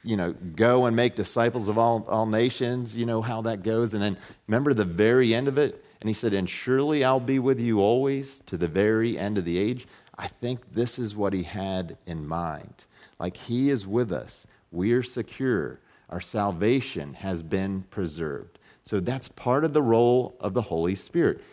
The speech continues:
He seals us, but he has other roles as well. Now, here's the thing. Even though we may be, um, sealed and our salvation may be secure and preserved, we can still grieve the Holy Spirit.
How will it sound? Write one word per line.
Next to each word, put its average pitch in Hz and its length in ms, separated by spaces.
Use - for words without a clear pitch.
He 127 180
seals 143 720
us, - 480
but 101 140
he 135 200
has 120 260
other 127 260
roles 101 400
as 95 240
well. 95 160
Now, 98 240
here's 180 240
the 160 80
thing. 147 240
Even 175 280
though 170 100
we 151 120
may 139 200
be, 120 280
um, 92 300
sealed 160 540
and 85 200
our 98 100
salvation 131 580
may 120 140
be 107 160
secure 147 540
and 131 100
preserved, 123 560
we 120 220
can 156 180
still 135 320
grieve 123 840
the 95 120
Holy 107 340
Spirit. - 520